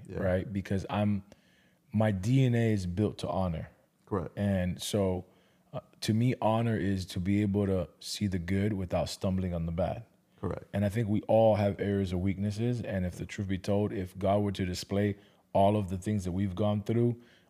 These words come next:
Speaker 2: um, a lot of us would be in a hot mess, right? God
Speaker 1: Yeah.
Speaker 2: has been merciful to all of us, right? But the truth is, is that the situation there in Miami, it was, didn't happen overnight.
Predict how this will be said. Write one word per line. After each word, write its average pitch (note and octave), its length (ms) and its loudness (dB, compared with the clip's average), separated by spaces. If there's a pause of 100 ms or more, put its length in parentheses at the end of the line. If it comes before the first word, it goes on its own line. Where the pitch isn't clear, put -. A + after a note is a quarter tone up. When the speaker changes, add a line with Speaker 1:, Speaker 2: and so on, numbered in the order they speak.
(120)
Speaker 2:
um, F2+ 460 0
a - 80 -2
lot G2 240 4
of F#2+ 120 0
us - 400 -6
would F#2 220 -4
be F#2+ 200 0
in F2+ 60 0
a E2+ 80 -2
hot F#2 200 -2
mess, F2+ 500 -4
right? G2 360 -2 (100)
God G2 100 0
Speaker 1:
Yeah. F#2+ 40 4
Speaker 2:
has F#2+ 140 0
been F#2+ 180 0
merciful F#2 480 -2
to - 100 -8
all F#2+ 240 2
of E2+ 100 -6
us, - 140 -10
right? G2 200 0 (600)
But C#3 260 4 (360)
the G#2 80 -2
truth C#3+ 400 4
is, G#2+ 240 2
is G2+ 120 -2
that G2 360 0
the F#2+ 60 -4
situation G#2 760 -2
there G2 220 0
in F#2 80 -2
Miami, F#2 640 0 (100)
it G#2 60 -4
was, F#2+ 220 -2
didn't F#2+ 360 -2
happen F#2 260 -2
overnight. E2+ 460 -6